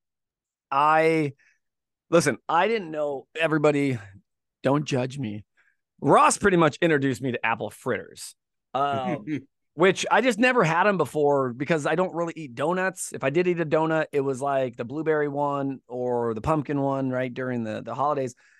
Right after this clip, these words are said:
Speaker 1: And I remember visiting Ross one time. He's like, "Hey, let's go get an apple fritter." I'm like, "An apple what?" And then we start, you know, apple fritters. So every time I go for dessert now, and Ross, you've seen me, I always, every time we go to dinner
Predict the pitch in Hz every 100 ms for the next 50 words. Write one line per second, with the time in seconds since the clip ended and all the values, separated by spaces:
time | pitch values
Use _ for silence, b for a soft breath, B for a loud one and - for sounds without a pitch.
0 | b b 147 170 190 180 175 160 156 143
1 | 151 147 139 139 135 131 139 139 131 151
2 | 131 131 120 147 139 113 110 127 117 113
3 | 113 127 - _ _ _ b b b _
4 | - 147 151 143 139 135 135 165 165 -
5 | 147 135 131 135 127 127 135 120 160 131
6 | - 196 240 180 160 - 143 170 151 143
7 | 143 127 110 127 120 120 117 - 156 156
8 | 190 170 180 247 - 156 165 151 b b
9 | b b 147 175 190 202 156 156 185 185
10 | 180 170 151 131 196 180 143